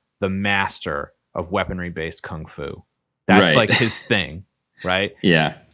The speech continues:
Speaker 1: Allegedly. And the finale, the grand conflict of the film involves him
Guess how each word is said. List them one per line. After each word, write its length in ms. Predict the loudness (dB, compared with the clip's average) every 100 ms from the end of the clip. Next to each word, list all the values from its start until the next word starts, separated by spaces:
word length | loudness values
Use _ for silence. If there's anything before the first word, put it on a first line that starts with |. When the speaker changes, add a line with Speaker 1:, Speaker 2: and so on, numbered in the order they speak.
| _
Speaker 1:
Allegedly. 800 | 2 4 6 4 2 -8 -12 -14 _ _ _ _ _ _ -4
And 300 | -2 -2 -4
the 120 | -8
finale, 920 | -8 -2 0 2 4 4 4 2 -2
the 120 | -6 -6
grand 580 | -4 0 2 2 0 -4
conflict 580 | -4 -4 -2 -4 -4
of 100 | -6
the 100 | -6
film 680 | -10 -10 -4 -2 -4 -10 -16 _ _ _ _ _ _ -6
involves 760 | -4 0 0 -2 -6 -12 -12 _ _ _ _
him 500 | 0 2 2 -4 -10